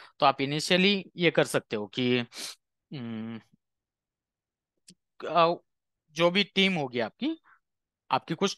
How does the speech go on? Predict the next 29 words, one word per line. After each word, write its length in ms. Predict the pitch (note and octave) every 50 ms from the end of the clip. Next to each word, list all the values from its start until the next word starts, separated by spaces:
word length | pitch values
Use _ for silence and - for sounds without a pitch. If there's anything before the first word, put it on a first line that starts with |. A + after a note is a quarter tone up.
| -
थॉट 160 | - C#3 C3 - -
प्रोसेस 380 | - D#3 C#3+ - F3+ E3+ -
रहेगी 240 | F3 F3+ F3 F3+ A3
and 200 | B3 G#3+ F3 C#3+
उसके 320 | B2 B2+ B2 - - D3+ D3+ D3 - -
accordingly 480 | - - - C3+ B2+ B2 B2+ B2+ B2+ B2+
आप 140 | B2 B2 - -
सर्टेन 400 | - - - A#2+ - - A#2 A#2+
नेम्स 340 | A#2+ A#2+ A2+ A2 G#2 - -
वगैरह 280 | A2+ G2+ G#2+ A2 G#2+
जो 160 | G2+ G2 A#2 G3+
है 40 | C4 C4+ C4
वो 120 | A#3+ G#3
रखते 280 | D3+ B2+ G2+ - - -
हो, 180 | F2 F2 - -
ठीक 100 | C3+ E3+
है। 80 | B3 - - - - - - - -
So 80 | - C3
basically 440 | C3+ C3+ - - F#3+ B3 D4+ D#4+ B3 -
अब 160 | D3 D3+ E3
यह 240 | F#3+ F3+ E3+ E3+ D#3
Java 460 | A#2 A2+ B2 A#2 A2 A#2+ B2 D3 E3+ G3
जो 120 | F#3+ G3+ F3+
है 180 | G#3 D4+ D#4+ - - - - - - - -
एक 160 | - C#3 -
पर्टिकुलर 420 | - D#3 C#3+ - - E3 E3+ E3+ D#3+
कॉपी 400 | - - B2+ A#2+ - - F3+ G3
है 180 | A#3+ D4+ D#4+
and 400 | D4+ _ - - F#2 C#3 B2+ B2+